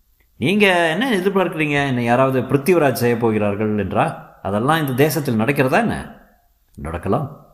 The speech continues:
"உங்க பேர் என்ன? ஜேம்ஸ் பாண்டா?" நான் அரை செகண்டில் பாதி புன்னகைத்து விட்டு, "டாக்டர், இப்போது ஜேம்ஸ் பாண்டெல்லாம் பழசாகிவிட்டது" என்று சொல்லிவிட்டு என் பெயர் சொன்னேன். நாங்கள் நடந்தோம். என்ன பேசுவது? "டாக்டர்,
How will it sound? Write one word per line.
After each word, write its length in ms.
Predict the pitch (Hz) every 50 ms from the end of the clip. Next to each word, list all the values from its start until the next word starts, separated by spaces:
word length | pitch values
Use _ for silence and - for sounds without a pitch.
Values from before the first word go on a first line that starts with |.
| _ _ - _ _ _ _ _ _ _ _ _ _ _ _
"உங்க 180 | 120 113 117
பேர் 240 | 113 156 165 185 180
என்ன? 360 | 165 151 143 147 139 - - -
ஜேம்ஸ் 380 | 95 104 143 180 170 - - -
பாண்டா?" 500 | 98 92 98 98 131 147 151 - - - - - - _ _ _ _
நான் 200 | 104 101 98 98
அரை 140 | 98 110 110 -
செகண்டில் 400 | 127 - - 127 127 135 110 -
பாதி 240 | - 107 107 107 104
புன்னகைத்து 440 | - 110 98 104 101 107 101 -
விட்டு, 300 | 98 90 - 101 - - _
"டாக்டர், 420 | - 98 92 - 101 85 76 - - - - - - -
இப்போது 320 | - 113 - 110 98 95 90
ஜேம்ஸ் 360 | - 123 131 127 127 - 123
பாண்டெல்லாம் 320 | 110 95 95 98 98 -
பழசாகிவிட்டது" 680 | 98 95 92 90 - 98 82 80 78 76 - 71 73 82 - _ _
என்று 140 | 107 101 98
சொல்லிவிட்டு 440 | - - 107 107 110 107 101 117 107
என் 140 | 95 92
பெயர் 180 | 92 - 98 92
சொன்னேன். 440 | - - 87 76 80 90 95 - _ _ _ _ _ _ _ _ _ _ _ _ _ _ _ _ _ _
நாங்கள் 280 | 127 127 135 131 123
நடந்தோம். 460 | 101 98 95 98 92 92 78 - - - _ _
என்ன 240 | - 82 85 92 139
பேசுவது? 600 | 135 - 135 127 - 131 120 110 120 110 - - _ _ _ _ _ _ _ _ _ _ _ _ _ _ _ _ _ _ _ _ _ _ _ _ _ _ _ _
"டாக்டர், 480 | _ 107 120 135 - 165 117 90 80